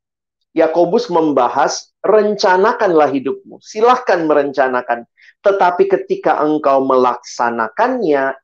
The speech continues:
ingatlah bahwa ada Tuhan, dan karena itu serahkan perencanaanmu kepada Tuhan."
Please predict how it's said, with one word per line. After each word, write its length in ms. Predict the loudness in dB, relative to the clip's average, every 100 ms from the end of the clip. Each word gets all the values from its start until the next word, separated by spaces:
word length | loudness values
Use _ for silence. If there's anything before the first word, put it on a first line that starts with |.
| -10
ingatlah 840 | -8 -2 -2 -4 -2 0 0 -2 -12 _ _ _ _
bahwa 720 | -2 -2 -2 -2 2 2 0
ada 400 | -2 -2 0 0 0
Tuhan, 640 | -2 -2 0 -2 -2 -6 -12 _ _ _
dan 280 | -2 -2 -4
karena 560 | -2 0 2 0 0 0
itu 280 | -2 0 -2
serahkan 880 | 0 -2 0 0 -2 -4 -2 -2 -2
perencanaanmu 960 | -2 -2 -2 -2 -2 -2 -2 -4 -6 -6
kepada 360 | -2 -2 -2
Tuhan." 440 | -4 -8 -8 -10